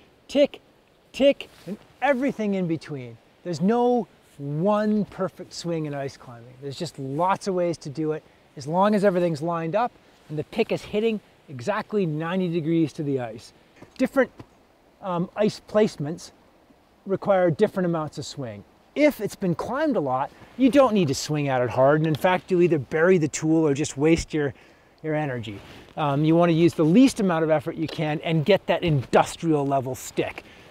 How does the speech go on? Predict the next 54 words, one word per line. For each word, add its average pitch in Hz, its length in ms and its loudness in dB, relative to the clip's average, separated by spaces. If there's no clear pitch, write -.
So 170 200 2
this 180 180 4
is 220 80 4
a 208 60 6
big 170 260 4
hook. - 340 0
All 190 160 4
I'm 180 140 4
gonna 160 160 0
do 156 80 4
is 151 100 0
put 220 200 2
it 190 100 6
in 226 200 4
and 254 100 -6
I'm 254 80 -2
gonna 269 160 4
give 240 160 4
it 254 60 2
a 247 60 4
quick - 280 0
snap. 156 400 -2
That 185 280 2
is 180 220 4
good. 117 280 -4
That 180 140 6
is 143 120 6
more 175 280 6
force 170 400 2
than 156 120 -4
I'm 156 120 -4
ever 170 200 2
gonna 160 140 4
put 160 200 0
on 147 160 4
it - 80 -6
climbing. 185 420 0
I've 160 140 0
given 180 220 6
it 160 100 6
a - 20 2
good 147 180 2
yank. 165 400 0
I 180 100 0
know 175 340 6
it's 151 180 -4
good. 123 240 -2
I 123 60 -2
might 165 180 4
also 170 240 4
lift 165 300 2
up 208 180 4
on 202 160 4
it. 170 100 -6